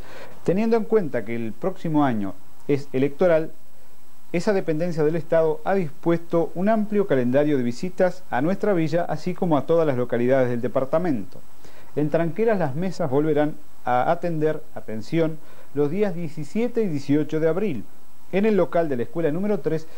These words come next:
en el horario de nueve a diecisiete horas. También realizarán trabajos en nuestra villa en dos ocasiones durante el mes de septiembre de mil novecientos noventa y tres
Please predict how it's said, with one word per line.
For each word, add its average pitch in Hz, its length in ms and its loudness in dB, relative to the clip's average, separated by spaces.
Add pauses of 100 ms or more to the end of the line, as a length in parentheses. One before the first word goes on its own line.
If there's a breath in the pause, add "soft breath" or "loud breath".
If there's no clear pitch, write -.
(160 loud breath)
en 202 140 2
el 220 80 2
horario 156 500 2
de 123 120 -2
nueve 165 500 0
a 127 80 2
diecisiete 120 600 0
horas. 131 320 2 (380 loud breath)
También 196 480 2 (200)
realizarán 139 480 2
trabajos 151 480 0
en 117 80 0
nuestra 123 260 0
villa 185 380 2
en 135 160 0
dos 208 220 0
ocasiones 160 480 0
durante 127 320 2
el 117 80 -2
mes 170 180 -4
de 156 80 0
septiembre 143 560 0
de 110 100 4
mil 147 160 2
novecientos 123 480 0
noventa 110 320 0
y 156 40 -2
tres 202 320 0